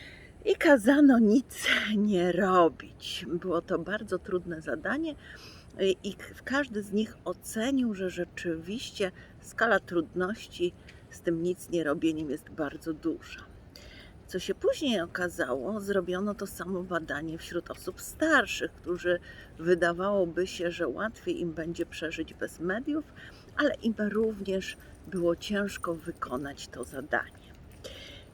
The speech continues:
Jeszcze trudniej było, kiedy to zadanie przeniesiono z warunków laboratoryjnych do domu i mieli wszyscy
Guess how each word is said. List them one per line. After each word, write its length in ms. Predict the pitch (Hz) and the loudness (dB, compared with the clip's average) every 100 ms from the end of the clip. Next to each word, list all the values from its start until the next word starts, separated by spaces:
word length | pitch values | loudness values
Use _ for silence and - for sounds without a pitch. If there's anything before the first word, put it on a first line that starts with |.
| 165 | 0
Jeszcze 480 | 180 403 - 311 | 4 4 4 0
trudniej 580 | - 180 165 - 165 160 | -2 -2 -4 -4 -6 -6
było, 420 | - 165 123 226 - | 0 -2 0 -6 -6
kiedy 600 | - 185 170 185 185 190 - - - | -2 -2 2 4 6 4 0 -16 -4
to 160 | 240 311 | -2 0
zadanie 540 | 277 202 214 220 170 | 0 2 2 2 -2
przeniesiono 600 | - 185 175 170 240 285 | -4 -4 -4 -4 -2 -2
z 80 | 247 | -2
warunków 540 | 202 190 208 - 185 - - - - | -2 0 -2 -2 -4 -4 -20 -20 -4
laboratoryjnych 880 | 160 190 240 233 - 175 175 196 240 | 0 2 2 0 0 0 0 2 0
do 120 | 202 | 2
domu 560 | 202 214 220 185 151 - - - - - - - - | 4 8 8 8 4 -6 -12 -16 -16 -16 -16 -16 0
i 340 | 180 180 175 196 196 | 4 6 6 2 -2
mieli 420 | 180 165 208 196 | 0 0 2 0
wszyscy 720 | - - 226 254 - - 208 | -2 -4 -2 -2 -6 -4 -4